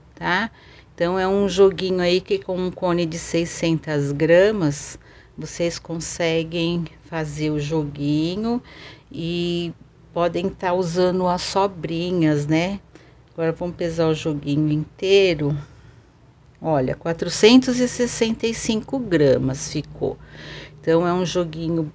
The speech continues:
bem basiquinho, bem fácil de confeccionar. A gente faz ele rapidinho, dá pra brincar bastante com as cores. E eu tô vendendo eles, meninas, a setenta reais o jogo,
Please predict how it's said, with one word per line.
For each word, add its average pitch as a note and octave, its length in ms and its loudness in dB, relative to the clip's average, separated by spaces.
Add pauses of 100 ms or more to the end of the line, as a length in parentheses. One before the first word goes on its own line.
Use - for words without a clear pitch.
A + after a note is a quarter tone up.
bem F#3+ 760 -2
basiquinho, D#3+ 1200 -2
bem E3 280 -4
fácil D#3 440 -4
de - 120 -18
confeccionar. D3 1160 -4
A E3+ 40 -2
gente D#3 260 -4
faz D3+ 320 -8
ele D3 220 0
rapidinho, D3+ 1040 0
dá D#3 140 0
pra D#3+ 120 -8
brincar D#3 460 -2
bastante D#3 920 -2
com - 120 -14
as C#3+ 220 -10
cores. - 840 -6 (580)
E E3+ 160 2
eu A3+ 160 8
tô A#3 160 0
vendendo D#3 720 2
eles, F3 540 2
meninas, D3 840 2 (240)
a D#3 120 -6
setenta E3+ 760 -4
reais E3+ 720 0
o D#3+ 80 -2
jogo, C#3+ 580 -4